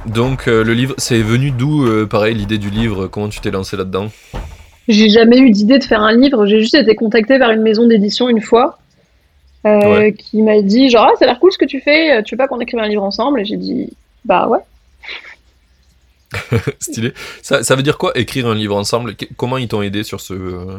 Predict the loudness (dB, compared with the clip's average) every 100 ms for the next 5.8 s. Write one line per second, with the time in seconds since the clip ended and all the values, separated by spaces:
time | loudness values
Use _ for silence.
0 | -16 -20 -20 -16 -14 -6 0 4 4 4
1 | 4 6 6 6 4 4 4 6 6 4
2 | 2 0 0 0 -2 -4 -6 2 2 2
3 | 0 0 -2 -2 -12 _ _ _ _ _
4 | _ _ _ _ _ _ -6 -2 -2 -2
5 | -4 -4 -4 -2 -2 -4 -6